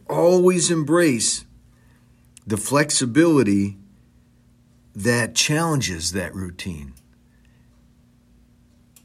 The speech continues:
When someone new shows up in your life, sometimes you have to make adjustments and you want to create a, a routine, a, a life routine.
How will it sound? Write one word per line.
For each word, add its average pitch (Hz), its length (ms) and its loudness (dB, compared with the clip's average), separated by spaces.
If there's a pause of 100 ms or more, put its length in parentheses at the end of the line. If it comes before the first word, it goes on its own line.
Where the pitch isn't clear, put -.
When 110 320 0
someone 147 440 4
new 151 180 6
shows 110 400 2
up 98 180 0
in 98 80 -2
your 95 160 -2
life, 98 460 -6 (500)
sometimes 123 640 -2
you 113 140 4
have 117 220 0
to 110 80 -6
make 110 260 0
adjustments 117 580 0
and 135 140 2
you 135 100 6
want 139 200 4
to 135 60 0
create 139 440 2
a, 123 100 -2 (240)
a 120 60 -6
routine, 123 520 0
a, 110 80 2
a 117 300 -2
life 127 300 0
routine. 120 640 -6